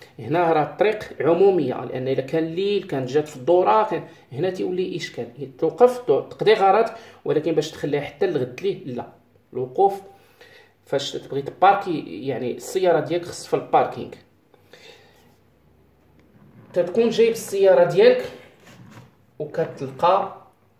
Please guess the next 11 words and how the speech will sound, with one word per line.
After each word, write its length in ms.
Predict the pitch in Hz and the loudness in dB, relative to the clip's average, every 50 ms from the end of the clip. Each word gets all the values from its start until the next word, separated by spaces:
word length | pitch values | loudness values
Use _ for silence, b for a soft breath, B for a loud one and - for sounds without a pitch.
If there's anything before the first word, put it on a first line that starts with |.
| _ _ - | _ _ -6
هاد 160 | 127 139 143 | -4 -4 -2
التريطوار 840 | 139 - 156 139 131 131 135 135 147 160 165 165 170 - - - - - - | -2 -4 -4 -4 -4 -4 -2 0 2 4 4 4 2 0 -2 -8 -14 -20 -18
مصبوغ 800 | - 143 127 - - - - 143 147 156 170 175 175 175 - - - - - | -16 -16 -16 -16 -18 -14 -6 -2 0 0 2 2 0 -2 -4 -8 -18 -20 -20
بالأصفر. 840 | 143 127 147 170 190 190 185 175 147 - - - - - - 98 - - - - _ _ _ b b b b b b b b b b b b b b b b | -18 -14 -12 -10 -10 -10 -10 -10 -10 -10 -10 -12 -14 -14 -14 -16 -16 -16 -20 -20 _ _ _ b b b b b b b b b b b b b b b b
التريطوار 500 | _ - 185 196 196 196 202 214 214 214 | _ 0 2 2 2 4 4 4 4 6
اللي 120 | 208 208 196 | 6 4 4
مصبوغ 380 | 185 - - 180 185 196 180 | 4 2 0 4 4 6 6
بالأصفر 640 | 165 180 180 175 - - - - - - 247 262 - - - - - - - | 6 4 2 4 2 0 -2 -2 0 2 2 2 2 0 -4 -14 -12 -8 -6
راه 160 | 185 143 143 | -4 -4 -4
ت-، 160 | 143 - - - _ _ _ _ _ _ - | -6 -6 -12 -20 _ _ _ _ _ _ -10
م-، 180 | 147 151 151 | -6 -4 -4